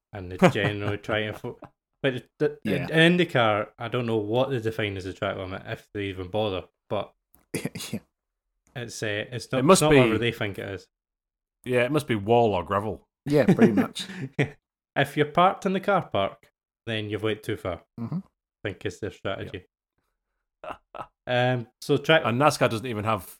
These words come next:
Speaker 2: even that. Like, it, it literally is anything. They, they, uh, for this particular track, they just said you can go wherever you want, apart from cutting across turn five to six. <laughs>
Speaker 3: Oh, yeah.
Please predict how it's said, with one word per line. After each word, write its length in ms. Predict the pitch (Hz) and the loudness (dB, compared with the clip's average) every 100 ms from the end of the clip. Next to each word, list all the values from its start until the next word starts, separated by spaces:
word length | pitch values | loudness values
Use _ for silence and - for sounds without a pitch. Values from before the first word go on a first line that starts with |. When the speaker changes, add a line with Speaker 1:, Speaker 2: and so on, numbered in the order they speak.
| - | -10
Speaker 2:
even 240 | 95 95 | -6 -4
that. 200 | 104 - _ | -6 -8 _
Like, 160 | 87 85 | -14 -12
it, 220 | 98 101 | -14 -12
it 80 | 107 | -10
literally 360 | 117 - 95 85 | -10 -10 -10 -10
is 180 | 76 _ - | -12 _ -14
anything. 300 | 92 - 82 _ - | -14 -12 -16 _ 0
They, 120 | 143 | 2
they, 140 | 147 | 2
uh, 120 | 147 139 | 0 0
for 200 | 147 131 | 0 -2
this 240 | - 151 | -2 -6
particular 400 | - - 143 165 | -6 -6 -4 -4
track, 200 | - 107 | -6 -8
they 80 | 101 | -6
just 160 | 113 - | -8 -6
said 180 | 107 - _ | -6 -8 _
you 80 | 110 | -10
can 100 | 120 | -4
go 120 | 123 | 0
wherever 360 | 113 131 131 113 | 0 0 -2 -2
you 120 | 113 | -2
want, 240 | 107 87 - | 0 -2 -6
apart 380 | - 104 107 - | -4 -2 -2 -6
from 440 | 110 95 90 87 _ _ _ _ - | -2 -2 -2 -8 _ _ _ _ -10
cutting 260 | - 123 | -6 -4
across 560 | 107 - 110 - - - _ _ _ _ _ _ | -4 -2 -4 -4 -10 -16 _ _ _ _ _ _
turn 200 | 123 110 | -4 -4
five 220 | 98 113 - | 0 -2 -2
to 80 | |
six. 280 | 113 131 - _ _ _ - | -8 -10 -12 _ _ _ -18
<laughs> 80 | - _ _ - - - - - | -18 _ _ -8 -8 -12 -12 0
Speaker 3:
Oh, 140 | 139 | 4
yeah. 180 | 131 107 | 4 2